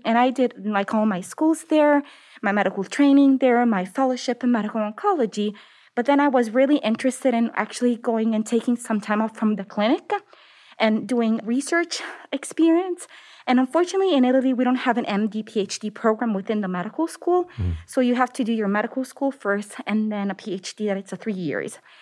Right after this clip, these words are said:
Speaker 1: And my professor back in Italy knew Gil Eckert really well, and she
Speaker 2: Mm-hmm.
Speaker 1: is the director of the Livestrong Cancer Institute.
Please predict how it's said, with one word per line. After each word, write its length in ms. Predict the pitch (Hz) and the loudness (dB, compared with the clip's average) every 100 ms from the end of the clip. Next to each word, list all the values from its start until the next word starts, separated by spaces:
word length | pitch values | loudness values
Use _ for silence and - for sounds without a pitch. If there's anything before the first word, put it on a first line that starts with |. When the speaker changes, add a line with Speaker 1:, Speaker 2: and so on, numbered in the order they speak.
| - - | -20 -6
Speaker 1:
And 140 | 254 254 | 2 2
my 100 | 247 | 2
professor 520 | 262 247 427 - 349 | 0 0 -2 0 0
back 220 | 240 240 | 0 0
in 80 | 240 | -2
Italy 240 | 226 233 | 0 2
knew 240 | 226 226 - - | 2 2 -2 0
Gil 180 | 233 196 | 0 2
Eckert 440 | 190 - 302 247 | -2 -2 -4 -2
really 240 | 220 269 | -2 0
well, 260 | 208 180 190 | 0 0 0
and 180 | 208 214 | 0 -2
she 180 | - 135 | -4 -2
Speaker 2:
Mm-hmm. 140 | 233 | -2
Speaker 1:
is 60 | 220 | -2
the 100 | 226 | -2
director 480 | 208 185 185 - 277 | 2 0 0 0 0
of 180 | 240 - | 0 -2
the 80 | |
Livestrong 320 | 175 190 254 269 | -2 -2 -2 0
Cancer 240 | 285 294 | 0 -2
Institute. 560 | 208 180 - 185 233 | -2 -4 -4 -8 -8